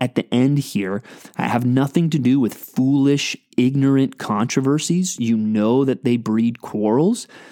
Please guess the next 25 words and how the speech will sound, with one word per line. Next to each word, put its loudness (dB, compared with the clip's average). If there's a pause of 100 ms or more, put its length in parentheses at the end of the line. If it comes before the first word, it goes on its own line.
(140)
and 0
the 4
Lord's 2
servant 0
must -2
not 0
be 0
quarrelsome, 0
but -2
kind 0 (100)
to 0 (140)
everyone, 0 (520)
able 2
to 0
teach, -4 (140)
patiently 0
enduring 2
evil, 0 (260)
correcting -2
his 0
opponents 0
with -2 (300)
gentleness. -4 (520)
So 2
there 2